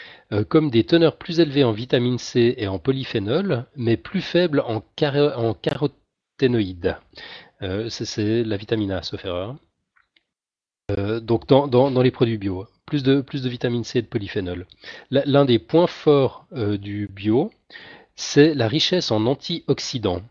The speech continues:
euh, affirme, euh, Bruno Taupier-Létage, qui est responsable qualité à l'itab, donc l'Institut technique de l'agriculture biologique. La plante produit ces microconstituants en réaction à certains stress, comme l'attaque des ravageurs.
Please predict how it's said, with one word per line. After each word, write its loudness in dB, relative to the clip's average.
euh, -6
affirme, -4
euh, -4
Bruno 0
Taupier-Létage, -4
qui -4
est 0
responsable -4
qualité -4
à 2
l'itab, -6
donc -10
l'Institut -10
technique -8
de -8
l'agriculture -8
biologique. -6
La 0
plante 6
produit -2
ces -8
microconstituants -2
en 0
réaction 2
à 0
certains -6
stress, -4
comme 2
l'attaque 0
des 0
ravageurs. -4